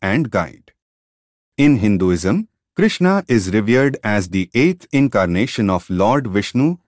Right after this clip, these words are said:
the preserver and protector of the universe. In the Bhagavad Gita, he imparts spiritual wisdom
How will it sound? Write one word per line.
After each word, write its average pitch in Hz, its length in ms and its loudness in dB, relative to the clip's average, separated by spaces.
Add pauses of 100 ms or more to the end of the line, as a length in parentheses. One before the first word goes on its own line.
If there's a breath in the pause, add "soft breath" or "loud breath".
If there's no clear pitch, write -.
(160)
the 135 100 0
preserver 143 720 0
and 127 280 -2
protector 123 560 -2 (100)
of 95 220 -2
the 151 100 2
universe. 90 640 -4 (840)
In 147 160 6
the 139 100 4
Bhagavad 123 540 0
Gita, 92 480 -2 (180)
he 131 220 2
imparts 110 600 0
spiritual 113 580 0
wisdom 98 500 -2